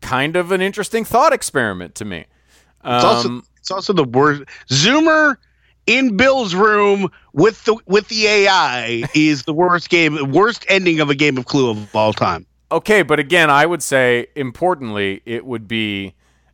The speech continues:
Speaker 1: the A I with, with the Zoomer in Bill's room.
Speaker 2: <laughs> Okay. I, we haven't even gotten to the fact that the engine of this story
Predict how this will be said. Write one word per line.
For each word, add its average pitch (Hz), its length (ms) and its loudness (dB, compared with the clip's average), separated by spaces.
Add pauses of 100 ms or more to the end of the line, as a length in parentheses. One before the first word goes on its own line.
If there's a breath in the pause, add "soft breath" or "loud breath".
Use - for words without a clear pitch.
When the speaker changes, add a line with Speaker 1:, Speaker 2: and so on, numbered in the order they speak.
(420)
Speaker 1:
the 127 240 -4
A 120 160 0
I 87 600 0 (240)
with, 101 320 -10 (200)
with 110 240 -4
the 101 80 -6
Zoomer 98 680 -6 (640)
in 98 160 -10
Bill's 87 300 -8
room. 82 320 -18
Speaker 2:
<laughs> - 600 -6 (200)
Okay. - 1200 -6 (1300 loud breath)
I, 262 100 2 (200)
we 285 120 2
haven't 370 220 0
even 330 160 -6
gotten 269 240 0
to 233 60 -14
the 202 120 -4
fact 190 340 0
that 165 280 0
the 175 180 -8
engine 247 400 0
of 180 140 -2
this 156 180 0
story 117 680 -2